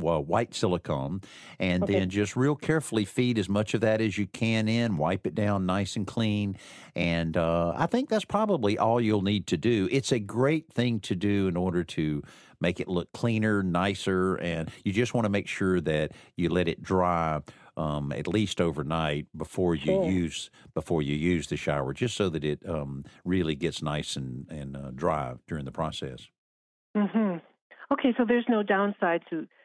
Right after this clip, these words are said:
Speaker 2: doing what you suggest. I mean,
Speaker 1: No,
Speaker 2: the
Speaker 1: not at all. Not that I can
Speaker 2: Okay.
Speaker 1: see. I mean, it, it is a bit of a mystery of what is leaking out of there because,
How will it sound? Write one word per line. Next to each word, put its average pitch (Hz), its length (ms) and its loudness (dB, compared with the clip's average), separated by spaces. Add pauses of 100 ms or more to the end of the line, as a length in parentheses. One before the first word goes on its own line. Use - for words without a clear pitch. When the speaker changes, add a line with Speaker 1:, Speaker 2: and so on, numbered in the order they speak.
(120)
Speaker 2:
doing 185 300 2
what 160 220 -2
you 170 160 -2
suggest. - 420 -4 (360)
I 170 80 0
mean, 165 160 2
Speaker 1:
No, 170 120 6
Speaker 2:
the 160 60 4
Speaker 1:
not 120 200 4
at 85 100 0
all. 73 220 4
Not 98 240 2
that 92 100 2
I 95 140 2
can 101 180 2
Speaker 2:
Okay. - 120 2
Speaker 1:
see. 90 260 4
I 87 40 4
mean, 90 200 2
it, 101 140 2
it 113 100 4
is 147 180 2
a 127 60 2
bit 113 180 2
of 117 100 2
a 110 60 2
mystery 95 600 2
of 85 160 0
what 92 260 2
is 85 340 0
leaking 90 460 0
out 120 180 2
of 87 100 0
there 73 280 2
because, 87 480 0